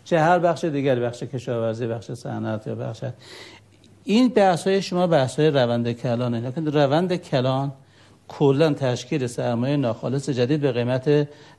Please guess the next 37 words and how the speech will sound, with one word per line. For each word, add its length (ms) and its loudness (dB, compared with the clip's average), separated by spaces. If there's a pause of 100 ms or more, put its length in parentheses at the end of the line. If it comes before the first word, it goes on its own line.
ثابت، 600 0 (420)
این 280 2
روند 560 2
نشون 280 -2
بده 180 -4
که 600 -2
روند 560 -2 (440)
نزولی، 400 0
یعنی 180 -2
که 100 -6
می‌گن 240 -4
منهای 720 -2
شش 260 -10
و 40 -6
هشت 300 -10
دهم 220 -4
درصد 380 -6
برای 180 -6
نه 320 -4 (100)
سال 200 -4
مداوم، 480 -4 (380)
یعنی 160 4
ما 100 4
فاصله 600 2
سرمایه 440 0
گذاریمون 540 -2
این 100 0
مقداره. 400 -4 (480)
ما 60 6
باید 160 6
اینقدر 340 0
سرمایه 380 2
گذاری 280 0
می‌داشتیم. 640 -6 (920)
الان 180 2
اینجا 260 2
هست. 300 -10